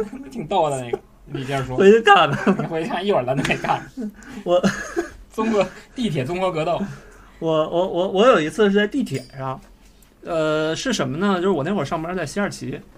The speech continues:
Speaker 1: 嗯。
Speaker 2: 然后西二旗就是有名的
Speaker 1: 人巨多。
Speaker 2: 人巨多。
Speaker 1: 嗯。
Speaker 2: 然后就是上班点儿的时候，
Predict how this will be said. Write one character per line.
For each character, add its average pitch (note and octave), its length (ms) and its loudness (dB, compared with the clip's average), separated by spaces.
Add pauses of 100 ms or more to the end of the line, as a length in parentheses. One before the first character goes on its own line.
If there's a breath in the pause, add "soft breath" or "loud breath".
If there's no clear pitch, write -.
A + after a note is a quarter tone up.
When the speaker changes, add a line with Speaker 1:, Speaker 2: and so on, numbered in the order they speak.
Speaker 1:
嗯。 G#2+ 200 -10 (160)
Speaker 2:
然 G3 120 -2
后 G3 40 -4
西 D4 80 -2
二 C#4 100 4
旗 D3 200 -2
就 G3 120 4
是 D#3+ 320 -2
有 D3 260 0
名 C3 260 -4
的 G#3 280 -2
Speaker 1:
人 B2 220 -8
巨 D3+ 120 -8
多。 - 100 0
Speaker 2:
人 - 100 4
巨 A3 160 2
多。 C#3 340 -2
Speaker 1:
嗯。 G2+ 120 -10 (420 soft breath)
Speaker 2:
然 D3 100 -4
后 G3 80 0
就 C4 120 -4
是 C4 140 -4
上 C4+ 200 -2
班 D4 180 0
点 D#4+ 140 0
儿 - 120 -10
的 C#3+ 80 -6
时 C#3 140 -2
候， D#3+ 420 -2